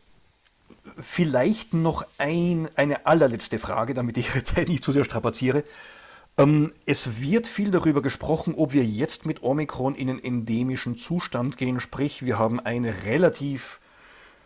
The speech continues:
vor allem für Kinder, sehr leichte,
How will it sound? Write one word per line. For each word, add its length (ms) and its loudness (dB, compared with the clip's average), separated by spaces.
vor 240 2
allem 200 4
für 160 2
Kinder, 580 2
sehr 400 0
leichte, 840 -2